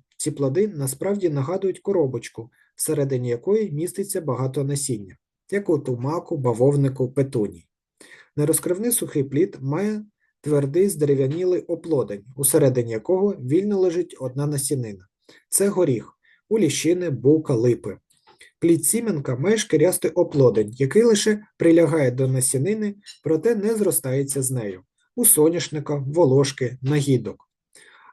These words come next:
А у зернівки шкірястий оплодень міцно зростається з насінною, у жита, пшениці, ячменю. Як поширюються плоди? Плоди і насіння можуть поширюватись за допомогою вітру, води, тварин тощо.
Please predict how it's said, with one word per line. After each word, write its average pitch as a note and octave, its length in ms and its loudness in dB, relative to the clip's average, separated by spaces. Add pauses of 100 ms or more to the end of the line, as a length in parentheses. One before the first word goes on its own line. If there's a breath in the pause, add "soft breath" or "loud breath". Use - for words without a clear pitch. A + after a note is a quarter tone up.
А C#3+ 100 2
у D3 120 6
зернівки D#3+ 680 0
шкірястий D3+ 580 -2
оплодень E3 520 -2
міцно G3 380 -4
зростається E3 640 -2
з D3 60 -4
насінною, C3+ 760 -2
у G3+ 120 4
жита, E3 380 4
пшениці, B2+ 600 0
ячменю. A#2+ 520 0 (1700 loud breath)
Як G#3+ 220 2
поширюються D#3+ 560 4
плоди? B2+ 460 -2 (560 soft breath)
Плоди E3 300 2
і A#3 60 0
насіння F3 580 -2
можуть G3+ 380 2
поширюватись F3 640 0
за C3+ 80 0
допомогою C3 600 -2
вітру, D#3 440 0
води, A#2+ 420 0
тварин C3+ 520 -2
тощо. A#2+ 440 -8